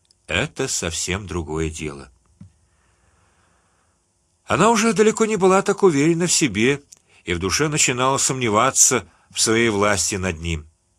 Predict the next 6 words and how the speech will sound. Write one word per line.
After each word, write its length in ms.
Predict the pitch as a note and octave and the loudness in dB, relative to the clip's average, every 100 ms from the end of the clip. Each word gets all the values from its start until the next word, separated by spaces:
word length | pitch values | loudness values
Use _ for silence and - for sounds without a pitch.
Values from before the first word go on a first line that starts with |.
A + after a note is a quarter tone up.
| _ - _ _ _ _ - - | _ -20 _ _ _ _ -20 -6
И 140 | D3 | -4
теперь 400 | E3 G#3 F#3+ F#3+ | 0 0 4 4
еще 520 | F#3 E3+ - D#3+ B2 - - | 6 2 2 4 4 2 -14
случалось, 640 | - C#3 C#3 D3+ C#3 B2+ | -4 0 2 4 4 4
они 180 | C3 B2+ | 0 0
ссорились 680 | A#2+ - C3+ C#3+ C3+ C3 - | 2 4 4 2 2 0 -2